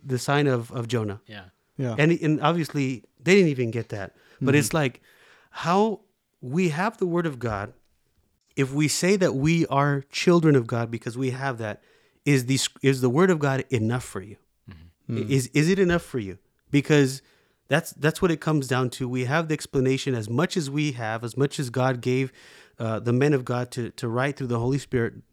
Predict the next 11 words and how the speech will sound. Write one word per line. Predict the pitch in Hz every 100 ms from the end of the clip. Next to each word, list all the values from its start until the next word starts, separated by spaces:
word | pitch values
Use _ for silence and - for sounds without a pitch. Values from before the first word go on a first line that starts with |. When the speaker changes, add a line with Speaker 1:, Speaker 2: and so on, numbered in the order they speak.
| -
Speaker 1:
these | 139 170 170 - - _ _ -
letters, | 117 135 135 123 - - - - -
these | 160 175
gospels, | 127 123 127 - 127 123 120 120 -
these | - 120 147 165
accounts, | 160 - 135 123 117 - _ _ _ _ 135
this | 202 254
is | 202
what | 151 175
we | 151 147
have. | 113 156 160 -